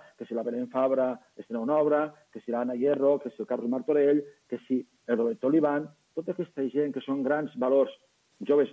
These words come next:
i alguns ja no tan joves, diguem-ne així, eh, estan fent actuacions, estan fent obres de teatre, estan fent, eh, espectacles, puguen vindre a mostrar allò que ells estan fent fora per portar el nom de Tortosa a les Terres de l'Ebre.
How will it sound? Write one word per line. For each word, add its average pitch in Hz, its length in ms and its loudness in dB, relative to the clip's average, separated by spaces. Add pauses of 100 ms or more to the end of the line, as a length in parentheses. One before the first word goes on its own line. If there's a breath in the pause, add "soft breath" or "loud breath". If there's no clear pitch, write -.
i 110 60 -4
alguns 110 240 -6
ja 107 60 -12
no 104 60 -14
tan 98 220 -20
joves, 151 300 0 (260 soft breath)
diguem-ne 123 400 -2
així, 156 300 4 (340 loud breath)
eh, 175 160 0 (340 soft breath)
estan 143 300 -6
fent 156 100 -2
actuacions, 143 640 -2
estan 135 320 -6
fent 139 160 -2
obres 135 240 0
de 131 80 -2
teatre, 131 300 0
estan 123 240 -6
fent, 135 240 0 (340 soft breath)
eh, 127 300 2
espectacles, 143 640 -2 (580)
puguen 190 400 2
vindre 147 360 2
a 127 80 2
mostrar 139 520 -4 (420)
allò 147 320 2
que 151 100 -2
ells 143 120 -2
estan 139 220 -6
fent 139 200 -6
fora 135 220 -2
per 147 120 -4
portar 131 300 -2
el 135 60 -6
nom 127 120 -2
de 123 80 -2
Tortosa 135 300 -6
a - 40 -2
les 135 100 -8
Terres 117 220 -4
de 95 60 -12
l'Ebre. - 220 -20